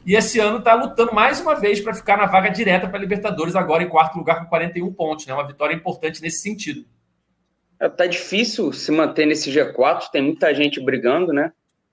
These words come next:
Speaker 2: A gente tá gravando antes do Grêmio e Palmeiras, que acontece, se eu não me engano, nesta
Speaker 1: Nove e meia.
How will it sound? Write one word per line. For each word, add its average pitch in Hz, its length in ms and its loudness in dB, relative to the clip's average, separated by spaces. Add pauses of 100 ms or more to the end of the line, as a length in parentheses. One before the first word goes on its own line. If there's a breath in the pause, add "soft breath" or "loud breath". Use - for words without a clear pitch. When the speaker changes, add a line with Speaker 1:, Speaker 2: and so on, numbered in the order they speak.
(420)
Speaker 2:
A 123 60 -8
gente 117 200 -4
tá 147 140 2
gravando 143 600 2
antes 147 380 0
do 139 200 0
Grêmio 131 420 2
e 131 160 -2 (280)
Palmeiras, 131 540 2
que - 80 -4
acontece, 127 960 0
se - 240 -16
eu 117 60 -6
não 120 60 -2
me 117 120 -2
engano, 117 300 -2
nesta 113 600 -4 (500)
Speaker 1:
Nove 156 240 2
e - 20 0
meia. 120 440 0